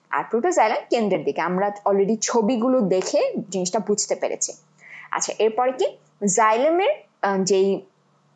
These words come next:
শেপটা, আহ, metazylum আর protoxylum যেভাবে বিন্যস্ত হয়ে আছে, সেটাকে ওয়াই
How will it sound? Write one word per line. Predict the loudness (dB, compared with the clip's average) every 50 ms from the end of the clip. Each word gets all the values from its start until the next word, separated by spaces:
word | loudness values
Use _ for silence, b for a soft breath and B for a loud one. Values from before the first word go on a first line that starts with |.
| _ _ -6
শেপটা, | -2 -2 0 0 -2 -2 -4 -4 -4 -4 -8 -18 _ _ _ _ _ -2
আহ, | -2 0 0
metazylum | 0 0 0 0 2 2 2 2 2 2 0 -2
আর | -4 -4
protoxylum | -2 -2 -2 0 0 0 2 0 0 0 0
যেভাবে | 0 0 0 2 2 2 2
বিন্যস্ত | 2 0 0 -2 -4 -4 -4 -4
হয়ে | 0 2 2 2
আছে, | 2 0 -2 -4 -6 -6 -8 B B B B B
সেটাকে | -2 -2 0 0 0 0 0 0 -2 -2 -2 4
ওয়াই | 6 6 6 6 6